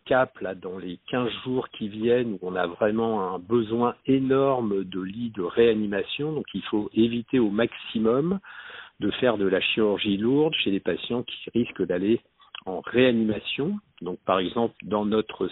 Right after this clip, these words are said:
spécialité, nous avons décalé de quinze jours, trois semaines, euh, un mois, euh, certains patients qui présentaient des tumeurs du bassin, qui est une chirurgie lourde et qui nécessite souvent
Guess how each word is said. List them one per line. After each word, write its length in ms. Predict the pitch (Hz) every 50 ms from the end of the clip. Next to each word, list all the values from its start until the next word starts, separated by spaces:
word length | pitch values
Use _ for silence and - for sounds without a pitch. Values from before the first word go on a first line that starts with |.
| -
spécialité, 1000 | - _ - 127 113 - - 131 113 107 107 104 - - - 123 131 147 165 175 - - - - - - - - - - _
nous 160 | - 101 98 101
avons 240 | 98 95 104 104
décalé 1120 | 101 90 92 120 120 113 - - 110 107 110 107 113 117 120 123 127 131 135 139 143 147 143 127
de 180 | 107 101 92 92 - -
quinze 200 | - 101 98 90
jours, 280 | - 104 104 113 -
trois 280 | - - - - 107 - - -
semaines, 380 | - 107 104 107 113 117 110 98
euh, 220 | 90 87 87 87 - -
un 100 | 107 101
mois, 520 | 101 104 104 104 110 113 117 120 117 113 - - - - -
euh, 340 | - 95 92 92 90 90 87 - - -
certains 340 | 113 - - - 117 104
patients 400 | 101 - 98 90 - - - 123
qui 140 | 113 - - -
présentaient 560 | - - 95 95 107 98 95 - - 123 120
des 160 | 113 98 90 - _
tumeurs 480 | - - 113 110 110 117 127 127 113
du 140 | 101 95 92
bassin, 560 | 82 82 104 101 - - - 101 - - 165 - - -
qui 80 | 90
est 40 | 87
une 200 | 82 85 82 78 82 - - - -
chirurgie 380 | - 90 90 87 87 82 - 95 87
lourde 340 | 87 98 101 110 113 101
et 60 | - -
qui 160 | - - 92
nécessite 320 | 85 - - - 101 95 -
souvent 380 | - - 104 92 98 101 104